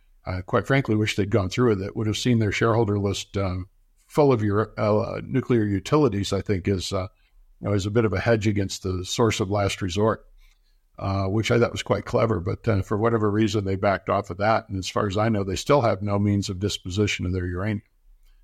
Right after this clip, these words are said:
And so taking them aside is a bit of a unique case. There are several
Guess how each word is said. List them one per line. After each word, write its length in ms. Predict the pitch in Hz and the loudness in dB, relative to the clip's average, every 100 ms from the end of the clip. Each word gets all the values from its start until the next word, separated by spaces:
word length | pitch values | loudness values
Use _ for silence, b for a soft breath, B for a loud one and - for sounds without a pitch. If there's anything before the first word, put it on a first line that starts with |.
| _ - | _ -8
And 640 | 90 92 95 95 95 95 | -4 -2 -2 -2 -2 -4
so 440 | - 110 101 101 - | -4 -2 -2 -4 -6
taking 380 | - 170 170 139 | 2 2 4 2
them 180 | 123 123 | 4 2
aside 420 | 98 - 113 113 | 0 2 2 2
is 120 | 95 | 0
a 60 | 90 | -2
bit 160 | 101 101 | -2 -2
of 80 | |
a 140 | 92 92 | -2 -2
unique 360 | 92 104 95 | -2 -2 -4
case. 340 | - 117 101 - | 0 2 2 0
There 200 | 110 110 | 0 2
are 280 | 117 110 98 | 2 2 0
several 560 | - 113 107 95 - | 0 2 2 0 -4